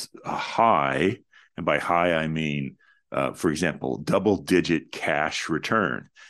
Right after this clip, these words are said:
If that's truly of importance to you for the particular investment you're looking for, then even an investment that I would call a good investment would be a bad investment for you, because the investments I make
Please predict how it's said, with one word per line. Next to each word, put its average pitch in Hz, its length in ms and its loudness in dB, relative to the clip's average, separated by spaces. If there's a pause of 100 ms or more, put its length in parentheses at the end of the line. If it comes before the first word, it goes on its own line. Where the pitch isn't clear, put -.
(180)
If 76 280 -4
that's 98 360 0
truly 127 560 6
of 123 160 4
importance 110 600 -2
to - 120 -4
you 87 280 4
for - 180 -2
the 65 100 -4
particular 104 800 2
investment 85 520 0
you're 78 140 0
looking 107 340 -2
for, 80 560 0 (640)
then 110 500 2
even 143 320 6
an 123 60 4
investment 107 640 0
that 92 160 -2
I 113 220 2
would 139 200 4
call 85 560 2
a 95 100 -4
good 127 320 4
investment 78 760 -2 (180)
would 110 140 4
be 113 140 6
a 85 80 4
bad 85 360 4
investment 76 540 -2
for - 120 -6
you, 60 240 0
because 69 400 -6
the 71 140 -2
investments 67 560 -6
I 113 220 2
make 78 400 0